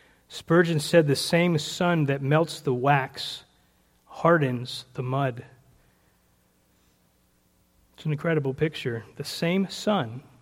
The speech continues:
that melts the wax hardens the mud. The love Christ was displaying to his disciples was melting the wax of the hearts of those who were believing in him, but it was hardening the mud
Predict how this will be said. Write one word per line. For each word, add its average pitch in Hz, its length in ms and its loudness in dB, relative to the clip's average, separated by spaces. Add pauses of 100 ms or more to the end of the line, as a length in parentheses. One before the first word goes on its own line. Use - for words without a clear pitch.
(260)
that 143 120 -10
melts 143 420 -4
the 131 120 -2
wax 127 680 -4 (400)
hardens 123 840 -4
the 135 120 -4
mud. 135 400 -2 (640)
The 156 100 2
love 170 760 8 (100)
Christ 185 480 2
was 151 160 2
displaying 151 760 2 (560)
to 208 180 4
his 180 200 8
disciples 165 800 4 (320)
was 147 240 2
melting 175 560 6
the 147 100 6
wax 170 540 4
of 139 140 2
the 143 100 2
hearts 170 340 4
of 143 140 0
those 175 320 8
who 175 120 0
were 151 120 4
believing 156 480 4
in 131 140 2
him, 127 360 -2 (840)
but 160 120 6
it 175 40 6
was 165 180 6
hardening 156 640 6
the 135 100 2
mud 139 480 2